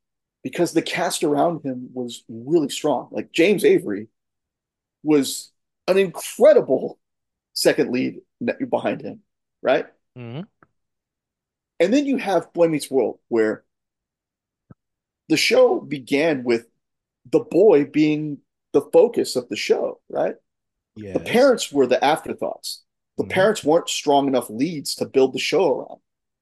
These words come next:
Speaker 1: That you built the show around that kid. So once he starts growing up, it loses its luster, and you just have to move. You're not gonna watch the boy become a man and become a father and all that kind of stuff. Like, it, nobody wants to see that. Like, it just,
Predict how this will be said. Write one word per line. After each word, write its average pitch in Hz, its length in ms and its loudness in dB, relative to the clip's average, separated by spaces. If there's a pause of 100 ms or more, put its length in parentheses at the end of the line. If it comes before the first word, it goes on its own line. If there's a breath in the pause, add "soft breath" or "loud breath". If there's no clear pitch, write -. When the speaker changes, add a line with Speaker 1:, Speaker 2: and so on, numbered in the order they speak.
(120)
Speaker 1:
That 131 80 0
you 151 120 -4
built 180 240 2
the 220 60 -8
show 156 200 4
around 135 220 4
that 101 140 -4
kid. - 220 -2
So 147 140 -2
once 185 300 0
he 175 140 -8
starts - 300 -2
growing 123 340 0
up, 143 300 -2 (1120)
it 156 120 2
loses 165 400 -2
its 120 160 -6
luster, - 440 -6
and 120 140 -10
you 127 80 -10
just 127 200 -10
have 135 160 -6
to 120 60 -14
move. 127 200 -8
You're 185 100 -6
not 220 160 2
gonna 139 140 4
watch - 460 0 (680)
the 143 60 2
boy 131 300 4
become 120 380 -4
a 110 40 -6
man 113 300 -4
and 110 80 -6
become 107 260 -10
a 98 60 -8
father 107 360 0
and 104 80 -2
all 101 80 -4
that - 80 -12
kind 98 60 -6
of 90 60 -10
stuff. 120 100 -12
Like, 147 120 -8
it, 202 180 -10
nobody 214 280 -6
wants 214 180 -6
to - 80 -12
see 311 220 -2
that. - 220 -10
Like, 123 120 -6
it 131 140 -10
just, - 240 -10